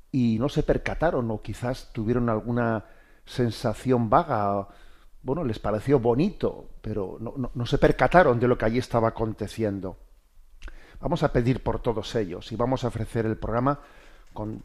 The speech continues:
pues, po-, con esta intención, ¿no?, de que la, la presencia, el encuentro con Cristo que ha acontecido en el día del Corpus Christi sea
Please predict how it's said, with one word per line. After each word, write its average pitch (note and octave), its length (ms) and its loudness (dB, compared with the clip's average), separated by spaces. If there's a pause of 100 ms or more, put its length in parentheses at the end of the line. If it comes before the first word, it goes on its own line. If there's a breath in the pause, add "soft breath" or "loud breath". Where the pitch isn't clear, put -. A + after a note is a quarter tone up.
(140)
pues, - 160 -16
po-, - 140 -10
con A2+ 180 -4
esta C3 180 2
intención, A2 520 -2
¿no?, A#2 100 -2
de A2 100 0
que G#2+ 240 -4
la, A2+ 220 -4
la A#2 180 2
presencia, A#2+ 560 2
el A2+ 60 4
encuentro C3 640 6
con A2 200 0
Cristo C3 520 0 (640 soft breath)
que B2+ 140 2
ha C3 40 6
acontecido A#2+ 1000 2
en A#2 180 -4
el A2+ 140 -2
día B2+ 180 6
del A#2 160 4
Corpus C3+ 380 0
Christi D#3+ 560 0 (420 soft breath)
sea C3+ 560 4